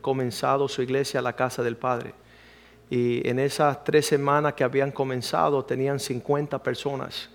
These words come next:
que llegaban a las reuniones. Hoy día, el año pasado, pudimos visitar a veinte ciudades y más de setenta mil personas llegaron a las reuniones.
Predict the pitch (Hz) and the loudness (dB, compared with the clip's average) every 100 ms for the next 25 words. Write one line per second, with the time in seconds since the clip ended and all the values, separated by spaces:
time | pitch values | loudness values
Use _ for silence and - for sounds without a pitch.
0 | - 120 120 120 123 131 139 131 120 117 | -6 -2 0 0 2 2 0 -2 -4 -2
1 | 117 127 135 117 - - - - - - | -2 -2 -4 -6 -14 -20 -20 -20 -20 -20
2 | - - - - 127 135 135 135 147 139 | -20 -20 -18 -2 2 2 2 4 4 4
3 | 127 131 135 131 - 139 139 139 131 135 | 4 2 2 0 2 4 4 2 0 0
4 | 135 131 - 123 135 131 123 135 143 143 | -2 -4 -4 0 2 2 2 2 0 0
5 | 139 139 131 131 131 139 147 139 131 127 | -2 -2 -2 0 2 4 4 2 0 0
6 | 135 135 - 123 127 120 123 123 139 139 | 0 0 -2 -2 -2 -2 -2 -2 -4 -4
7 | 123 139 139 127 123 123 131 131 123 110 | -6 -4 -4 -4 -2 0 0 -2 -4 -4
8 | 117 120 127 127 - | -4 -4 -4 -8 -12